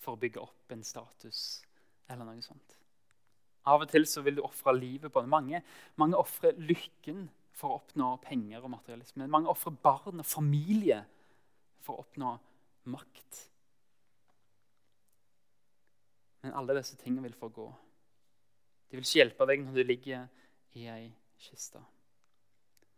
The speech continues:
Men hør på hva som kan sette deg fri. Alle skatter du har, vil du ofre tid og penger på.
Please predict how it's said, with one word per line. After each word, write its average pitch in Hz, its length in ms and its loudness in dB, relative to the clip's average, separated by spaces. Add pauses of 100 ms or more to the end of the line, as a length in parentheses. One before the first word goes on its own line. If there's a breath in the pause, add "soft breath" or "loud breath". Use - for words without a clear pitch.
(160)
Men 117 140 -18
hør 135 240 0
på 131 100 -14
hva 120 160 -14
som 120 160 -12
kan 120 140 -14
sette 117 260 -16
deg 107 160 -16
fri. - 160 -20 (1700)
Alle 131 220 6
skatter - 320 -4
du 120 100 -8
har, 113 240 -14 (1800)
vil 120 100 -10
du 123 80 -2
ofre 113 300 -4
tid 120 240 -16
og 117 80 -20
penger 107 320 -16
på. 120 100 -20